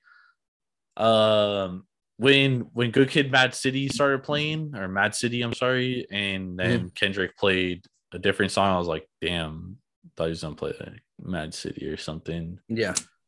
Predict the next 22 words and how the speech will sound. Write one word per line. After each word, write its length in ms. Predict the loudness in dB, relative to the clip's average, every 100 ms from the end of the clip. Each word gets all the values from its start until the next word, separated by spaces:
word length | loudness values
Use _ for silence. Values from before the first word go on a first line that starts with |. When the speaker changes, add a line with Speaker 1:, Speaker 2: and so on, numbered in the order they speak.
| _ _
Speaker 2:
Yep. 160 | 0 0 -6 -20 _ -20 -20 -20 -20 _ -12
Speaker 1:
But 480 | -2 0 0 -4 -8
fuck, 260 | -2 0
Speaker 2:
Yeah. 180 | 2 2
Speaker 1:
dude, 180 | 0 2
that 160 | 2
shit 160 | 6 6
was 260 | 6 4 2
dope, 300 | 0 0 -4
dude. 140 | 0
I, 300 | 4 6 6
I 200 | 6 2
loved 300 | 4 2 2
every 300 | 0 0 -6
minute 340 | -6 -6 -4 -2
of 160 | -2
it, 160 | -4 -6
bro. 260 | -8 -8
I 140 | -4 -4
loved 460 | -2 -2 0 2 2
Speaker 2:
Yeah. 120 | 0
Speaker 1:
it. 220 | -4 -8